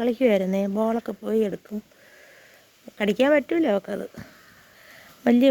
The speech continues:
ബോളല്ലേ, ദേഹത്ത് കൊണ്ടാ വേദനിക്കും. എന്നാലും ഇവിടെയൊക്കെ വന്ന് കിടക്കും, നമ്മൾ മാറ്റി വിടും. അങ്ങനെയൊക്കെയാണ്. തക്കുടുവിന് ഒട്ടും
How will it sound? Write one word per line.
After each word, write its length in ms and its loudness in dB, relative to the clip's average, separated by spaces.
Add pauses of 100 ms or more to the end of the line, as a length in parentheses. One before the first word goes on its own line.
ബോളല്ലേ, 460 4 (560)
ദേഹത്ത് 440 2
കൊണ്ടാ 320 4 (120)
വേദനിക്കും. 560 2 (1040)
എന്നാലും 300 2
ഇവിടെയൊക്കെ 320 4
വന്ന് 200 0
കിടക്കും, 320 0 (100)
നമ്മൾ 200 2 (120)
മാറ്റി 340 -2
വിടും. 220 2 (2250)
അങ്ങനെയൊക്കെയാണ്. 640 2 (1900)
തക്കുടുവിന് 520 2
ഒട്ടും 200 -2